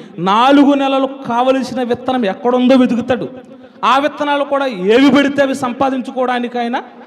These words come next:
ఇష్టపడ్డావు. నాసి రకమైనవా, ఒరిజినలా? ఇవి శ్రేష్టమైనవా? ఈ పంట వలన, ఈ విత్త వలన, ఈ విత్తనం వలన నా జీవితానికి లాబ్-, లబ్ధి కలుగుతుందా, నష్టం కలుగుతుందా? ఈ పంట వలన నా కుటుంబం పోషింపబడుతుందా,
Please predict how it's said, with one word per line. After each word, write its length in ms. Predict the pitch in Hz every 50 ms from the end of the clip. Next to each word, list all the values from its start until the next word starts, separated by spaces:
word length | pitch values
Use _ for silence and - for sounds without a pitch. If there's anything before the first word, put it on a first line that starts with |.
| - - - -
ఇష్టపడ్డావు. 640 | 208 - - 233 220 - 220 - - 202 175 139 - - - - - -
నాసి 480 | 147 165 185 220 240 262 262 - - 269
రకమైనవా, 800 | 262 254 240 247 233 233 226 220 214 190 175 180 196 226 262 262 - - - 160 151
ఒరిజినలా? 580 | 165 175 180 180 156 160 156 143 127 123 - - - - - - _ - - - _ _ _ _ - _ _ _ _ _ _ _ -
ఇవి 140 | 240 247 254
శ్రేష్టమైనవా? 1160 | 226 - - 202 202 220 269 277 - - - 285 277 269 269 254 254 240 240 240 254 277 285 277 - - - - - - -
ఈ 100 | 233 254
పంట 400 | 240 - - 233 247 269 - 311
వలన, 340 | 285 285 277 269 269 254 202 185
ఈ 160 | 226 226 233 214
విత్త 300 | 165 214 214 - - 311
వలన, 340 | 285 277 269 269 247 196
ఈ 120 | 214 214 202
విత్తనం 440 | 190 208 - - 294 294 285 277 277
వలన 240 | 269 269 262 262
నా 200 | 254 254 247 240
జీవితానికి 680 | 220 165 160 220 254 277 269 269 262 254 247 247 254 247
లాబ్-, 480 | 208 165 160 165 180 202 220 - - 160 160
లబ్ధి 260 | 175 180 175 175 302
కలుగుతుందా, 680 | 302 - 262 247 214 226 220 208 190 180 175 196 233 359 - - - - - - -
నష్టం 440 | 156 165 196 208 208 - 254 240 226
కలుగుతుందా? 520 | 208 190 185 175 170 - 147 147 127 104 - - - - - - - 214
ఈ 100 | 240 233
పంట 320 | 240 - 226 254 254 -
వలన 260 | 294 294 285 285 277
నా 120 | 277 269 254
కుటుంబం 500 | 254 - 233 208 277 285 277 285 269 240
పోషింపబడుతుందా, 1120 | - - 185 220 247 247 247 277 254 220 269 220 233 226 226 226 190 180 170 208 226